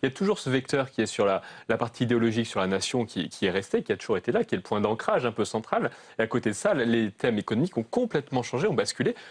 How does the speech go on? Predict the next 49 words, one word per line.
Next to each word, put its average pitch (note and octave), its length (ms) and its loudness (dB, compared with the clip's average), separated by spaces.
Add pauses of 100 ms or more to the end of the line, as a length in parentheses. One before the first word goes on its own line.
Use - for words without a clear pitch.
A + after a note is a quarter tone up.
(240)
dans E3 180 2
la D#3+ 100 2
conquête B2+ 380 0
de A2 80 2
cette G2+ 200 -6
population G#2 440 -2
qui - 160 0
est - 40 0
beaucoup A#2 220 -2
plus A2 320 -4
numériquement G#2 440 0
nombreuse, B2+ 320 0
qui C3 120 -2
se - 100 -8
sent A#2+ 120 0
menacée, G#2+ 480 0 (560)
qui C#3+ 100 2
n'est C3+ 120 4
pas, D3 200 2
à C3 60 2
mon A2+ 340 2
sens, A#2 380 -2
la, G#2+ 100 0
la G#2+ 100 -2
majorité G#2+ 480 2
de G2+ 60 -2
la G2 60 0
population, G2 460 -2
qui - 100 -4
est A#2 40 -2
une G#2+ 60 -6
partie A2+ 240 -2
importante C3 540 -2
minorité G2+ 340 -2
qui - 80 -10
sont - 80 -10
en F#2 60 -8
population, - 360 -6 (400)
mais B2 240 2
qui A2 340 4
est G#2 120 4
aujourd'hui G2 300 0
la C3 100 2
cœur A#2 220 0
de G#2+ 60 -2
cible C3+ 340 -2
du A#2 80 0
Front - 180 -4
National. G#2+ 320 -6